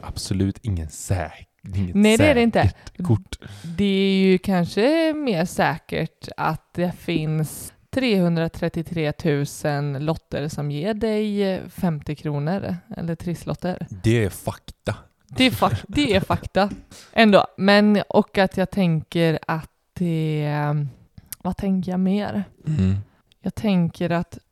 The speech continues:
Speaker 2: att, ja, men det är ju, det är klart att det är mer lättförståeligt. Nu s-, nu så låter det ju som att vi ställer trisslott mot börsen.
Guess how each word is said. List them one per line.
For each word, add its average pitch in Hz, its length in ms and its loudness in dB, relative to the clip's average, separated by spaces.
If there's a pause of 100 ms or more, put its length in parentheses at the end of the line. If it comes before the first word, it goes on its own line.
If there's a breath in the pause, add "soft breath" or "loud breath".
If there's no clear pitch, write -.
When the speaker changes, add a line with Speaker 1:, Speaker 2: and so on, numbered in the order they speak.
(140)
Speaker 2:
att, 180 200 -6 (400)
ja, - 60 -2
men 226 200 6
det - 100 -4
är 196 300 4
ju, 190 460 6 (220 soft breath)
det 175 180 -2
är 185 40 0
klart 180 480 4
att 165 140 -2
det 175 180 -2
är 156 400 0 (180)
mer 156 320 -2
lättförståeligt. 165 840 -2
Nu 185 80 4
s-, - 240 0
nu 170 200 0
så 160 280 0
låter 160 360 2
det 156 60 0
ju 160 80 -2
som 170 160 -4
att 160 160 -6
vi 156 40 -4
ställer 151 300 -6
trisslott 160 720 -6
mot 156 380 0
börsen. 170 580 -2